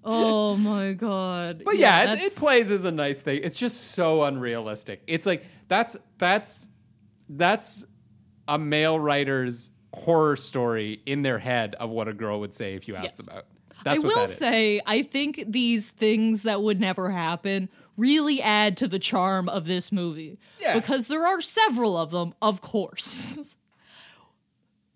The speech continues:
Speaker 1: Um, I would say the scene that has the most "this would never happen" would definitely be the bend and snap <laughs> scene.
Speaker 2: That does seem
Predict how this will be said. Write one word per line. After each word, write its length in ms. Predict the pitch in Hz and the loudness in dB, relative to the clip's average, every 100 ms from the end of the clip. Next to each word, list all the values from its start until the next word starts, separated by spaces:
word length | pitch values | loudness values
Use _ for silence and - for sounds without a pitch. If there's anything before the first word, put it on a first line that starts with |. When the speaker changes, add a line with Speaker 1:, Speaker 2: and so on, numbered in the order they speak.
| - | -10
Speaker 1:
Um, 300 | 247 311 302 277 | -2 0 0 0
I 120 | 330 | 0
would 160 | 339 330 | 0 -2
say 260 | - 339 | 0 0
the 120 | 269 | 0
scene 640 | 330 - 370 403 392 392 311 | 0 0 2 2 0 -2 -2
that 180 | 285 269 | -2 0
has 340 | 247 277 226 | 0 0 -2
the 200 | - 262 | -2 0
most 800 | 226 254 269 247 226 - - - - | 4 4 2 0 0 -2 -4 -12 -14
"this 360 | 196 220 247 - | -2 0 0 0
would 200 | 247 214 | 2 4
never 360 | 220 220 208 | 4 2 0
happen" 680 | 196 262 254 208 196 180 180 _ - _ - | -2 0 0 -2 -4 -4 -8 _ -20 _ -2
would 160 | 240 | 0
definitely 800 | 202 277 285 269 254 247 262 254 | 4 2 2 2 2 0 -2 -2
be 240 | 196 226 220 | 0 2 2
the 80 | |
bend 320 | 190 202 196 185 | 2 2 2 0
and 120 | 175 | -2
snap 400 | - 185 165 - | -4 -4 -4 -6
<laughs> 0 | |
scene. 300 | - - 196 - - 233 - _ _ _ - 906 906 1077 1077 1077 1077 1077 - 1077 - - 523 _ - 320 277 - | -4 0 -2 -4 -14 -16 -16 _ _ _ -20 -20 -20 -20 -20 -20 -20 -20 -20 -20 -20 -18 -20 _ -20 -12 -8 -2
Speaker 2:
That 300 | 311 349 - | 0 0 2
does 320 | 220 247 240 | 4 6 4
seem 800 | - - 214 196 180 165 139 | -2 -2 0 2 2 0 -4